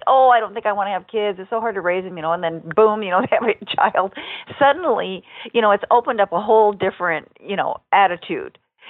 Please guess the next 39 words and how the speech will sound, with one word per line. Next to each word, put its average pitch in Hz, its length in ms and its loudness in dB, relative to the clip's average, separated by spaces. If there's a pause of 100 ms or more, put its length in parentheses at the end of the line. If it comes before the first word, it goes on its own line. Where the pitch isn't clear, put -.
(140)
And 196 160 0
that 226 180 2
attitude 202 720 -2
then 254 260 0
becomes, 185 320 -8
I 202 120 4
don't 285 180 -2
care 165 120 -2
if - 100 -10
they're 131 160 -6
liberal 185 500 0
or 139 380 -4
in 208 140 -4
between 190 380 -8
or 156 120 -4
whatever. 175 360 2
We, 240 240 0
we 254 140 -4
help 254 260 0
all 170 220 4
parents. 143 480 -8
We 240 140 -6
defend 196 540 -2
the 170 80 2
rights 160 360 2
of 156 160 -10
all 139 240 2
parents, - 480 -14 (340)
even 285 280 -4
gay 233 180 2
couples 123 500 -6
who 110 120 -16
have 147 260 -8
children. - 480 -12 (180)
Of - 140 -20
course 294 260 2
we 190 100 -4
do. 123 280 -10 (600)
Why? 220 560 2